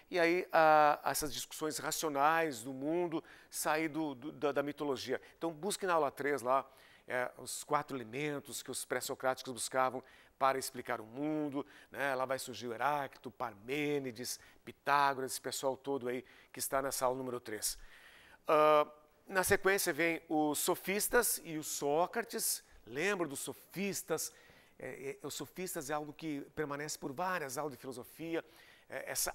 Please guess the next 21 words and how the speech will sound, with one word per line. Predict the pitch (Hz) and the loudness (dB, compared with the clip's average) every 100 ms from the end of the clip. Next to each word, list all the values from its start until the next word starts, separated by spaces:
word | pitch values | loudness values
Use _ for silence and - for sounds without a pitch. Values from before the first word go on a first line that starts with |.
| - | 0
arte | 156 170 170 156 | 2 2 0 -2
da | 160 | -2
retórica, | - 151 - _ 165 170 165 147 135 131 | -2 -8 -8 _ 2 4 4 0 -2 -6
né? | 135 143 - - - | -8 -8 -14 -20 -6
A | 127 | -2
arte | 143 - 127 | -2 -4 -8
de | 139 | -10
falar | - 160 143 151 156 | -2 0 2 2 0
bem, | 117 147 170 156 - - - | -4 -4 -2 -4 -8 -18 -2
a | 135 | 0
arte | 170 160 | 0 -2
do | 151 | -6
convencimento. | - 170 139 165 147 - 160 147 165 180 165 - - - - - | -4 -4 -4 -4 -2 -2 -4 -4 -2 -2 -4 -6 -12 -16 -20 -18
Por | - | -12
que | 226 | -10
que | 220 | -6
os | 190 | -6
sofistas | 160 - 175 - 147 - - - - - _ _ - - | -6 -6 -4 -4 -2 -4 -6 -14 -20 -20 _ _ -20 -20
desenvolveram | - 131 151 139 143 143 139 | -12 -4 -2 2 2 2 2
essa | 131 - 123 | 2 4 8
arte? | 127 120 - | 10 8 2